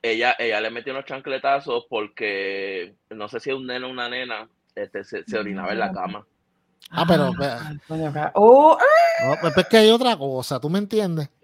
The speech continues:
Speaker 2: Sí.
Speaker 1: Pero Jay, Jay entrevistó a la trabajadora social del caso y Jay le estaba cuestionando si realmente por un chancletazo tú puedes procesar a una persona. Y el argumento de ella era que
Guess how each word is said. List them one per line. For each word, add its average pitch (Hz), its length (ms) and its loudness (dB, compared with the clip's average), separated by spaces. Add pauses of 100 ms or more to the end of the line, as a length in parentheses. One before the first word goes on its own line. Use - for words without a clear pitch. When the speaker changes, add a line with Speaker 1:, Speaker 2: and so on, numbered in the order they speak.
(160)
Speaker 2:
Sí. - 280 -8
Speaker 1:
Pero 135 440 -2 (440)
Jay, 113 480 -4
Jay 104 240 -4
entrevistó 123 720 -4
a 120 100 2
la 117 560 -2
trabajadora 117 580 -6
social 117 320 -10
del 117 200 -8
caso 123 460 -4 (680)
y 104 200 -4
Jay 104 140 0
le 107 60 -2
estaba 113 280 2
cuestionando 127 560 -8
si 117 100 -14
realmente 104 500 -6
por 101 120 -8
un 101 100 -8
chancletazo 117 680 0
tú 104 140 -6
puedes 101 200 0
procesar 107 520 -2
a 98 40 -4
una 98 140 -4
persona. 92 520 -6 (680)
Y 101 340 2
el 101 160 2
argumento 98 600 -2
de 113 160 6
ella 117 220 4
era 120 320 2
que 101 180 -6